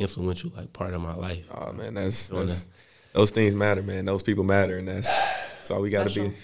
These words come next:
Speaker 2: gotta be those people to the other people. So
Speaker 1: Yeah. This feel good, man.
Speaker 2: Yeah.
Speaker 1: I, I love, I love this.
Speaker 2: All
Speaker 1: Yeah,
Speaker 2: right.
Speaker 1: I love this, man. I could do this all day.
Speaker 2: I hear that.
Speaker 1: Um,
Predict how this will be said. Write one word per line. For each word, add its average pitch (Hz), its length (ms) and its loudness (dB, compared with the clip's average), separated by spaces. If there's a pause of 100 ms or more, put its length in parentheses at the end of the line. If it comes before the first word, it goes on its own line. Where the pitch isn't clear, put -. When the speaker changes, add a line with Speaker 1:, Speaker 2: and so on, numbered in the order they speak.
(180)
Speaker 2:
gotta 101 200 6
be 104 140 0
those 98 220 4
people 92 300 2
to 101 160 4
the 95 120 6
other 95 140 4
people. 85 360 -2
So 73 360 0 (140)
Speaker 1:
Yeah. - 160 -4 (540)
This - 180 6
feel 151 220 10
good, 104 340 8
man. 92 360 0
Speaker 2:
Yeah. 120 120 4 (100)
Speaker 1:
I, 131 60 8
I - 40 8
love, 135 420 10
I 110 60 2
love 120 300 8
this. 90 320 -4 (140)
Speaker 2:
All 80 260 -6
Speaker 1:
Yeah, 110 140 2
Speaker 2:
right. - 120 -2
Speaker 1:
I - 120 2
love 104 260 4
this, 95 220 -6
man. 92 120 -6
I 110 80 0
could 104 140 -4
do 104 140 0
this 98 180 -2
all 98 180 0
day. 98 320 -2 (240)
Speaker 2:
I - 160 -4
hear 110 180 -2
that. - 60 -4
Speaker 1:
Um, 92 580 -2